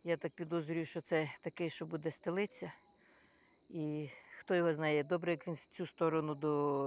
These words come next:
люцерки полізе, а якщо на помідори, то трошки відступила, а там уже буду дивитися, направляти. І густо також не хочу садити. Щас полию, був, опять пустився дощик, але земля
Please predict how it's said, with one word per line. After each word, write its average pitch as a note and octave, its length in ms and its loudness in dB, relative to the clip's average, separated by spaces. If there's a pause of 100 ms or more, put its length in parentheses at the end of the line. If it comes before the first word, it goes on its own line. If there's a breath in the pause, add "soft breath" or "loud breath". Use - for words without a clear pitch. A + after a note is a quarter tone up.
(120)
люцерки C#3+ 520 -2
полізе, D3 440 -4
а D3 40 4
якщо D3+ 300 -2
на D#3 100 -4
помідори, D3+ 540 -2
то D#3 140 -10
трошки - 380 -8
відступила, F3 640 -6 (560 loud breath)
а D#3+ 60 -14
там D#3+ 220 0
уже D3+ 160 -2
буду D3+ 220 -4
дивитися, D#3 400 -2
направляти. C#3 640 -4
І - 20 -2
густо D3+ 320 -6
також D3 400 -8
не D#3 80 -10
хочу D3 300 -12
садити. F3 400 -8 (580 soft breath)
Щас - 300 -4
полию, F#3+ 540 0
був, E3 380 -2
опять E3 360 0
пустився D#3+ 520 -4
дощик, G3+ 520 -2 (920 loud breath)
але E3+ 420 0
земля D#3+ 460 -2